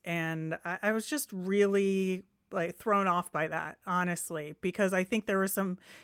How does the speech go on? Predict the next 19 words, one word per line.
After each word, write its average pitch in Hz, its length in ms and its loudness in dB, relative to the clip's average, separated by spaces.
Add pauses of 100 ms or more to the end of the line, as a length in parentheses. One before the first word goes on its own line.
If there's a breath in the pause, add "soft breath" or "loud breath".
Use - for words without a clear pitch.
even 277 300 4
though 208 280 6
both 202 520 2
games 202 320 2
had 180 260 0
some 175 400 -2
similarities 185 760 -2
to 262 120 -2
them 233 200 2
in 202 120 2
terms 185 280 0
of 170 140 -2
them 175 160 0
completely 185 580 0
collapsing 170 600 -2
in 180 140 -2
the 165 80 -2
third 165 320 0
period, 185 500 0